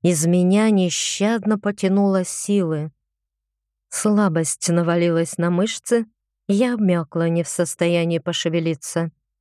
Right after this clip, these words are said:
Дымчатая веревка, натянувшаяся между нами, заискрилась белым, покрываясь ледяным узором.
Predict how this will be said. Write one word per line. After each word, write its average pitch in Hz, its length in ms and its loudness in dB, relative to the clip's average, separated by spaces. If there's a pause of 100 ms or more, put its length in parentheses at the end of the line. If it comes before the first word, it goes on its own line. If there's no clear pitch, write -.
(720)
Дымчатая 196 680 2
веревка, 202 480 0
натянувшаяся 180 920 0
между 175 320 0
нами, 160 400 0 (400)
заискрилась 185 960 2
белым, 156 680 0
покрываясь 165 760 -2
ледяным 170 440 0
узором. 160 500 -2